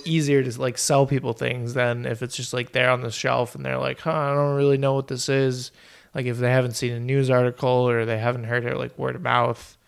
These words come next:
Um, so yeah, so, so did you, like, try anything, like, kind of creative, like, during covid to, like,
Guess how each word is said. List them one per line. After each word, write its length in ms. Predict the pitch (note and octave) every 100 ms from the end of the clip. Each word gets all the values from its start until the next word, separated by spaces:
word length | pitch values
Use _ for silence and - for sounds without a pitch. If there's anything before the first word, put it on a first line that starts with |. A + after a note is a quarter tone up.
| _ _ _ _ -
Um, 540 | - C3+ D3+ C#3 D3+ - _ _
so 220 | - D3 C3+
yeah, 260 | D3 C#3
so, 560 | A#2 D#3+ D3 C#3 A#2 A2+ _ _ _ _ _
so 340 | - D#3+ D3 D3
did 280 | C3+ D#3 D3+
you, 160 | E3+
like, 160 | D#3 D3
try 340 | - E3+ D#3+
anything, 420 | F3 F3 F3+ E3+
like, 340 | E3+ C3+ - -
kind 220 | D3 C3+
of 140 | A#2
creative, 800 | - C#3 B2+ B2 C3 D3 D#3 D3+
like, 260 | C#3+ B2 -
during 340 | C3 C3 D3
covid 480 | C#3+ E3 D#3 E3 D#3
to, 120 | C#3+
like, 340 | B2 A#2+ A2+